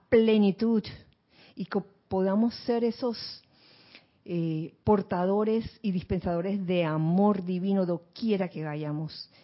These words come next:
Que así sea y así es. Bueno, entonces, ya saben, nos vemos la próxima semana, recordando siempre que somos uno para todos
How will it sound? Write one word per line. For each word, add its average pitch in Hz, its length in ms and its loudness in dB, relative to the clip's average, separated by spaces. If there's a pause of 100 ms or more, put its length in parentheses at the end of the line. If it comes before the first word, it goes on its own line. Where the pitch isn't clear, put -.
(120)
Que 190 100 -6
así 175 240 -6
sea 220 380 -6
y 180 160 -6
así 160 420 -6
es. 139 120 -10 (1800)
Bueno, 190 300 2
entonces, 196 480 -2 (460)
ya 156 180 -10
saben, 175 340 -4
nos 156 140 0
vemos 165 380 -4
la 151 80 -8
próxima 170 480 -6 (100)
semana, 262 1040 2
recordando 190 1000 -2 (180)
siempre 240 760 2 (300)
que 180 140 -4
somos 202 500 0 (120)
uno 339 400 6
para 214 260 6
todos 247 640 6